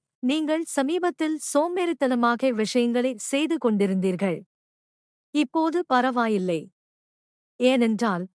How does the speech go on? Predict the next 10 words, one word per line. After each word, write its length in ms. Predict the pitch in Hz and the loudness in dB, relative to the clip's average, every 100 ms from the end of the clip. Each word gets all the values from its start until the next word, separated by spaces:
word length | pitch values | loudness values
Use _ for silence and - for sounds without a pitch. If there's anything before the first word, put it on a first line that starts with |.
| _ - | _ -4
உங்களிடம் 560 | 277 294 285 277 277 214 | -2 0 0 0 -2 0
ஏதோ 280 | 240 262 277 269 | 0 2 2 2
மாற்றம் 480 | 214 226 - 247 196 | 0 0 0 -2 0
இருக்கிறது. 520 | 190 170 175 160 170 - _ _ _ _ _ _ _ _ - | -2 -2 -2 -2 -6 -8 _ _ _ _ _ _ _ _ 2
நிறைய 340 | 226 285 359 339 | 4 4 2 0
விஷயங்கள் 560 | 262 254 247 233 254 254 | 2 4 2 2 0 0
நடந்திருக்கின்றன. 800 | 233 247 226 202 190 202 180 160 147 - _ _ _ _ _ _ _ _ - | 2 2 2 2 0 0 0 -4 -6 -12 _ _ _ _ _ _ _ _ -4
சில 340 | - 339 370 | 2 2 2
நல்லதாகவும் 840 | 339 254 311 277 262 233 233 254 240 | 0 0 2 0 0 0 0 -2 0
மற்றவை 540 | 214 226 - 254 247 | 0 2 0 0 0